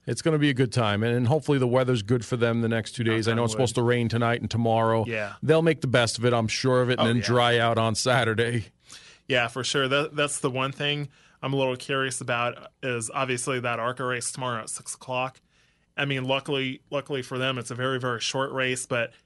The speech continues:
Speaker 2: at six o'clock, you're gonna be racing against time, basically. You're racing against daytime, 'cause I believe sunset is about eight twenty-five or so.
Speaker 1: Yeah.
Speaker 2: And the track doesn't have any lights. But
Speaker 1: Yeah.
Speaker 2: yeah, I'm happy, though.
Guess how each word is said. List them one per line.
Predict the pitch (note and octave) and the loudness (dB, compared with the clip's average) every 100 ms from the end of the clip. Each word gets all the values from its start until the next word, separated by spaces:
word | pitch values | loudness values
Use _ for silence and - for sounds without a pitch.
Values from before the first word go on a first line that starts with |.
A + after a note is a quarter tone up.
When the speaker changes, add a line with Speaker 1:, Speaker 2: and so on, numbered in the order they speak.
| - | -12
Speaker 2:
at | B2+ | -10
six | - C3+ - | -8 -10 -10
o'clock, | C3 C#3 B2 A#2+ | -6 -4 -2 -2
you're | C3+ | -4
gonna | C3 B2+ | -4 -4
be | B2 | -4
racing | A#2 A#2+ - A2+ | -4 -4 -6 -12
against | G#2+ A2+ G#2 - | -12 -12 -10 -10
time, | B2 A#2 A2 | -8 -8 -8
basically. | A2 G#2+ - A#2+ A#2 | -8 -8 -10 -8 -6
You're | A#2+ | -4
racing | B2 B2 - A#2+ | -4 -6 -8 -10
against | A2 G#2+ - | -12 -10 -8
daytime, | A2+ A2 A#2 A2+ | -8 -8 -12 -10
'cause | A#2+ B2 | -8 -6
I | |
believe | B2 B2 B2 A2+ - _ _ _ | -6 -4 -4 -6 -14 _ _ _
sunset | - - C#3 C3 B2+ A#2+ A#2 | -8 -4 -4 -4 -2 -2 -2
is | A2 | -6
about | A#2 A2+ A2 A2 - | -6 -4 -4 -6 -10
eight | B2+ | -10
twenty-five | - B2+ G#2+ A#2+ A2 G#2+ | -10 -10 -10 -8 -6 -6
or | G#2 | -10
so. | - G#2+ G#2 G#2 - | -12 -12 -12 -14 -4
Speaker 1:
Yeah. | A#2+ C#3 - _ _ - | -2 -2 -6 _ _ -8
Speaker 2:
And | A#2 A2+ A2 | -6 -6 -8
the | A#2 | -8
track | C3 A2+ - | -8 -8 -8
doesn't | A2+ A2+ | -10 -8
have | A2+ | -10
any | A2 G#2 | -10 -14
lights. | G#2+ G#2 G#2 - _ _ _ _ _ _ _ | -14 -14 -12 -14 _ _ _ _ _ _ _
But | C3+ | 0
Speaker 1:
Yeah. | B2+ | 2
Speaker 2:
yeah, | C3 C3 B2 - _ _ | 0 -2 -6 -16 _ _
I'm | B2+ C3 | -10 -6
happy, | B2+ B2 A2 | -6 -6 -6
though. | A2+ | -8